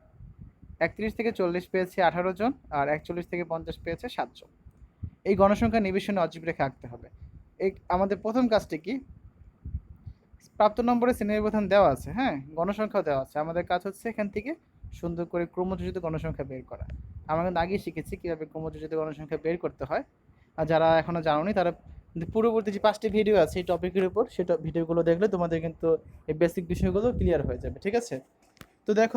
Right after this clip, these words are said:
আমাদের প্রথম যে কাজটি, আমরা প্রদত্ত উপাত্তের গণসংখ্যা নিবেশনের ক্রমযোজিত গণসংখ্যা সারণী তৈরি করব। তা আমাদের প্রাপ্ত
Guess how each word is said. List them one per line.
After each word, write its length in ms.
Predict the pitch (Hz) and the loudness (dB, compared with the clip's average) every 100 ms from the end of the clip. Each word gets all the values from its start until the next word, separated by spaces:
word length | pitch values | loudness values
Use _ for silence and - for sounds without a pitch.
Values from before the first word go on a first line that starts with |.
| 226 | 4
আমাদের 300 | 208 202 208 196 _ - _ _ _ _ _ - | 4 4 2 0 _ -20 _ _ _ _ _ 0
প্রথম 200 | 208 226 214 | 2 2 2
যে 60 | 220 | 4
কাজটি, 240 | 185 180 202 175 | 4 4 2 4
আমরা 160 | 175 170 | 2 0
প্রদত্ত 300 | 190 208 190 214 | 0 -2 0 0
উপাত্তের 300 | 208 208 220 180 | 0 0 0 2
গণসংখ্যা 440 | 175 185 208 214 185 | 0 0 0 0 0
নিবেশনের 500 | 175 180 196 160 214 262 - | 0 0 2 2 0 -4 -4
ক্রমযোজিত 420 | 185 185 185 190 180 | -2 0 -2 0 0
গণসংখ্যা 440 | 175 175 185 175 180 | 0 -2 -4 -6 0
সারণী 360 | 165 160 160 160 156 _ - - - 190 | 2 2 0 -4 -6 _ -20 -16 -4 2
তৈরি 180 | 180 165 | 2 2
করব। 160 | 139 165 - _ _ _ _ _ _ - | -2 -4 -8 _ _ _ _ _ _ 0
তা 60 | 180 | 2
আমাদের 180 | 190 196 | 4 4
প্রাপ্ত 180 | 196 | 4